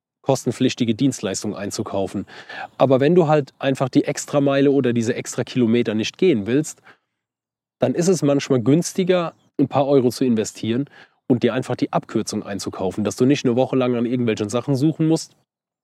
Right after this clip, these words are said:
sondern du suchst dir irgendwen, der halt diese Meile schon mal gegangen ist und bezahlst aber die Person auch dafür. An dem Punkt, ganz klare Empfehlung von mir, pass ein bisschen auf, dass du nicht ausgenutzt wirst, gib trotzdem raus, also gib Wissen raus, um einfach, ja,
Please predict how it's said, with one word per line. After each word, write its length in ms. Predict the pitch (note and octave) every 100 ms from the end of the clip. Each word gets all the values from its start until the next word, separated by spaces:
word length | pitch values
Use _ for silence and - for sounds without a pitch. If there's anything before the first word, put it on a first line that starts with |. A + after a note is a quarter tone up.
| _
sondern 320 | - A#2+ B2 A2+
du 60 |
suchst 300 | G#2 A2 -
dir 80 | A#2+
irgendwen, 440 | A2+ A#2+ A2 A#2
der 160 | A2 A2
halt 160 | A2 G#2+
diese 160 | G#2
Meile 280 | G#2 G#2 G#2
schon 140 | -
mal 100 | F#2+
gegangen 340 | F#2+ F#2 B2 D#3+
ist 140 | D3+
und 80 | D#3+
bezahlst 580 | C3+ - - F#3+ - -
aber 140 | A2
die 100 | G#2
Person 360 | G2 F#2+ F#2+ E2+
auch 140 | F2
dafür. 400 | - E2+ - E2+ - _ -
An 140 | C3+
dem 160 | D3 D3
Punkt, 340 | F3 G#3 - -
ganz 400 | - D3+ D#3 - -
klare 300 | C3 C3+ B2+
Empfehlung 420 | B2 - C3 A#2
von 200 | - A2+
mir, 300 | C3 E3+ G3+ - _
pass 160 | C#3+
ein 80 | C3+
bisschen 240 | B2 - A#2+
auf, 180 | C3+
dass 160 | - B2+
du 80 | A#2+
nicht 240 | A2+ -
ausgenutzt 640 | - D#3+ - E3+ F3 - -
wirst, 240 | E3+ -
gib 160 | - E3 -
trotzdem 640 | C3 D#3+ - - D3 D3 -
raus, 480 | A2+ A2 C#3+ F3+ -
also 200 | A#2+ A#2
gib 180 | A2 A2+ -
Wissen 260 | A#2 G#2+
raus, 400 | G#2 A#2+ D#3+ - -
um 140 | A2
einfach, 540 | - A2 A2+ A#2+ A2 - - - _ _ _ _ A#2+
ja, 200 | G#2